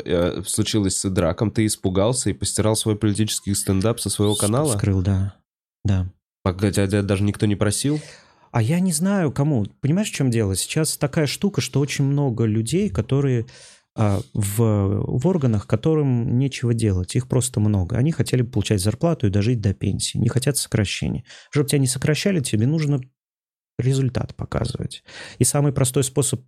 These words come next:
Speaker 2: показать результат — найти что-нибудь в интернете, завести на это дело, как сейчас с Хованским происходит, задним, задним числом, причем завели дело. Вот. И вот эта вся драма Хованского, она
Speaker 1: Я
Speaker 2: заключается
Speaker 1: не думаю, что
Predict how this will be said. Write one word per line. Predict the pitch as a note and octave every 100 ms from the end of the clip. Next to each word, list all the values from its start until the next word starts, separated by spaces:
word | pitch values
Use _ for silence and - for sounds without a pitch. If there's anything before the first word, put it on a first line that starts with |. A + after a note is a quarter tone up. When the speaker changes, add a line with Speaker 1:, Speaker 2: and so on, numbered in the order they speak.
| _
Speaker 2:
показать | - A#2+ B2+ B2+
результат — | C3 D3 A3+ -
найти | A2 D#3
что-нибудь | - A#2 G2+
в | A#2
интернете, | C3+ - G3+ B3+ - F#3 - - _ -
завести | G#2+ B2+ - D#3+
на | B2 G#2+
это | G#2
дело, | B2+ F#3 G#3+ E3
как | A#2 -
сейчас | - B2 G#2
с | - -
Хованским | - G#2 G2 - G#2
происходит, | G2 - G2+ - A2 F#2+ F#2 - - -
задним, | C3 C3 B2+ G2+ F#2+ F#2+ _ -
задним | G#2+ B2 G#2 F2+
числом, | - - F#2+
причем | - - G#2
завели | F#2+ G2+ G2+
дело. | F#2+ G#2 F#2 F#2+ - - - -
Вот. | B2 C3+ A2+ - - - _ -
И | C3 C#3
вот | C3 B2+
эта | C#3+ B2
вся | - A#2+
драма | B2 F#3+ A3
Хованского, | - B2 B2 - A2
она |
Speaker 1:
Я | G#2
Speaker 2:
заключается | - A#2+ A#2+ B2
Speaker 1:
не |
думаю, | B2+ A#2 G2+
что | - - E2+